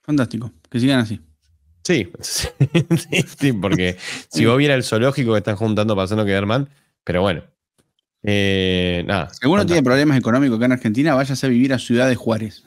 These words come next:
Speaker 1: Es la mejor ciudad para vivir en México.
Speaker 2: No, vayan a D F, boludo, que na-, nada más refrescante que te rapten.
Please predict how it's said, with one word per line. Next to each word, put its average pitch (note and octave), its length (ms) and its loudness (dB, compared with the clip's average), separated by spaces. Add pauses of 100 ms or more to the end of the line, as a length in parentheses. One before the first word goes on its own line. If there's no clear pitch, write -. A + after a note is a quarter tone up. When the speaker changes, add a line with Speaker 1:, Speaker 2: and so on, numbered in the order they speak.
(120)
Speaker 1:
Es A#2+ 40 -2
la B2+ 120 4
mejor C3 260 0
ciudad C3+ 220 0
para B2+ 140 2
vivir A#2+ 160 2
en A2+ 80 2
México. A2 420 -6 (880)
Speaker 2:
No, C#3+ 320 2
vayan D#3+ 300 0
a D3 60 4
D B2+ 200 2
F, A#2+ 220 -2
boludo, G2+ 380 2
que G2 180 0
na-, C3 260 0
nada D#3 260 0
más D3+ 160 0
refrescante C3 540 -2
que A2 80 0
te F#2+ 120 0
rapten. F#2 640 -4